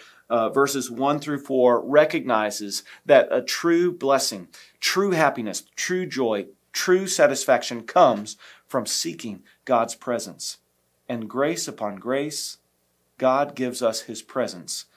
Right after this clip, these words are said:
Wherever we go, we can turn to him through the sacrifice of Jesus Christ and be in his presence.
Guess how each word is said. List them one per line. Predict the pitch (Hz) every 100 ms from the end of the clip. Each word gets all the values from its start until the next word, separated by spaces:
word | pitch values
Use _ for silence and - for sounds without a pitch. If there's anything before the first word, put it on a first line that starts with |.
| _
Wherever | - 113 - 117 143
we | 131 131
go, | 123 110 98 95 - _
we | 123 135
can | 139 113
turn | - - 131 139
to | 131
him | 101 101 90 92 _ - _
through | - 160 156 - -
the | 123
sacrifice | - 139 131 131 123 110 120
of | 110
Jesus | 120 123 120
Christ | - 117 92 92 - - _ _
and | 110 98
be | 127 127 104
in | 101
his | 98 -
presence. | 104 92 90 82 -